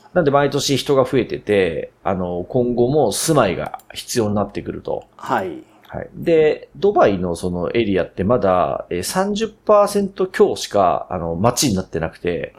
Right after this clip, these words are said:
Speaker 2: うん。
Speaker 1: まあ、六十五パーか七十パーぐらいはまだ砂漠なんですよ。
Speaker 2: はい、はい、はい、はい。
Speaker 1: はい。で、その砂漠も、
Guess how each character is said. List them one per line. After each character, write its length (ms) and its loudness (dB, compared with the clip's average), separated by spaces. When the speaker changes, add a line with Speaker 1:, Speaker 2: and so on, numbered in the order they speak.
Speaker 2:
う 40 -10
ん。 680 -8
Speaker 1:
ま 80 0
あ、 40 -2
六 260 0
十 160 -4
五 160 2
パ 140 6
ー 40 -8
か 140 0
七 240 2
十 120 -2
パ 220 2
ー 40 2
ぐ 60 0
ら 80 4
い 40 4
は 200 4
ま 120 2
だ 80 0
砂 240 0
漠 100 0
な 80 0
ん 40 -2
で 60 -8
す 60 -12
よ。 80 -16
Speaker 2:
は 240 -4
い、 60 -6
は 160 -10
い、 60 -16
は 160 -18
い、 20 -20
は 160 -20
い。 20 -18
Speaker 1:
は 280 -4
い。 20 -6
で、 60 -2
そ 80 0
の 60 2
砂 160 -2
漠 280 -2
も、 640 0